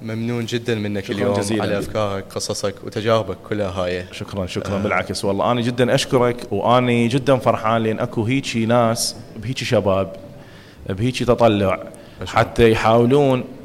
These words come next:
Speaker 2: أنا اليوم جيتي لهنا للأمانة، ليمونة جزء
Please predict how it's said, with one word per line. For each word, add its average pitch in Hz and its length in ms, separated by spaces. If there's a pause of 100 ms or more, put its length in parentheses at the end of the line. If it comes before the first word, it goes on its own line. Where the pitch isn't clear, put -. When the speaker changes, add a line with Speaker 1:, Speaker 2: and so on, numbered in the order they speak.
(260)
Speaker 2:
أنا 139 180
اليوم 135 280
جيتي 127 280
لهنا 113 580 (100)
للأمانة، 95 540 (960)
ليمونة 131 320
جزء 123 300